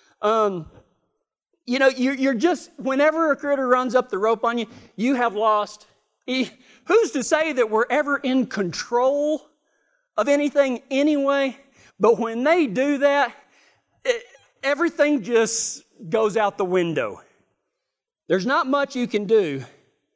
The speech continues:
but these two things that I'm gonna tell you about that I've already mentioned,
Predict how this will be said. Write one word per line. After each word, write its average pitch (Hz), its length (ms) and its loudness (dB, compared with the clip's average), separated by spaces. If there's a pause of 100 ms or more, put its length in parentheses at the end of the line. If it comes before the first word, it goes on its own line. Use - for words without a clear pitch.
(460)
but 180 160 -2
these 269 260 0
two 277 220 -4
things 254 280 2
that 226 120 0
I'm 226 140 0
gonna 202 160 -4
tell 233 220 0
you 208 180 0
about 175 300 0
that 196 100 -4
I've 175 140 -2
already 196 240 2
mentioned, 185 460 -4